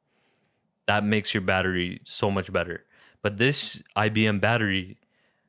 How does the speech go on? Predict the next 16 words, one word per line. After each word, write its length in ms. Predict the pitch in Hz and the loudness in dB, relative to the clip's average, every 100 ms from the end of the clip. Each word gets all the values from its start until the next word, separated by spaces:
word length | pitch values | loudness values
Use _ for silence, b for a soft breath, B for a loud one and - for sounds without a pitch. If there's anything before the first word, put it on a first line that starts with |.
| _ _ _ | _ _ _
uh, 60 | 98 | -4
<laughs> 220 | 101 - | -4 -4
says 440 | - - 113 113 | -4 0 2 2
that 120 | 110 | 2
it 120 | 104 - | 0 0
can 100 | 104 | 0
do 140 | 98 | 2
all 100 | 104 | 2
of 120 | 104 | 0
them. 160 | 95 - | -6 -12
So 540 | - 101 98 95 92 b b b b _ | -2 0 2 2 -2 b b b b _
this 180 | 104 | -2
is 320 | 110 104 95 90 | -2 -4 -6 -10
really 380 | 92 98 104 | 0 2 4
attractive 720 | 101 - 92 92 - 113 120 107 | 2 0 0 0 0 -2 0 -6
and 600 | - 92 92 92 90 87 | -2 0 0 0 -4 -10